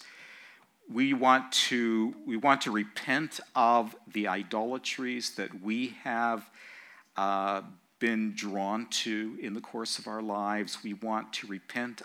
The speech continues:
of those, the times we've been pliable in the wrong ways, where we've allowed other things to shape and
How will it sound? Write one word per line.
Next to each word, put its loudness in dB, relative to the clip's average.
of -4
those, -2
the -6
times 6
we've 4
been -2
pliable 0
in -6
the -8
wrong -4
ways, -4
where -8
we've -6
allowed 0
other -2
things -8
to -8
shape -6
and -8